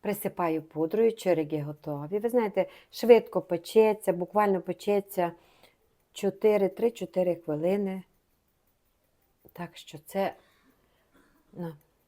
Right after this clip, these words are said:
дуже файні. Знаєте, так ся радую, коли мені ся так щось вдасть файно.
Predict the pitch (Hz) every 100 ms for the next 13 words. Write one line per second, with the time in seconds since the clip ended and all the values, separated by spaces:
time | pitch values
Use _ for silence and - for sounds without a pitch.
0 | _ 175 151 147 147 - 156 143 156 147
1 | _ - _ - 220 202 202 196 202 196
2 | 196 190 180 175 180 180 180 165 170 -
3 | 165 - 180 165 151 180 170 - - 180
4 | 180 165 180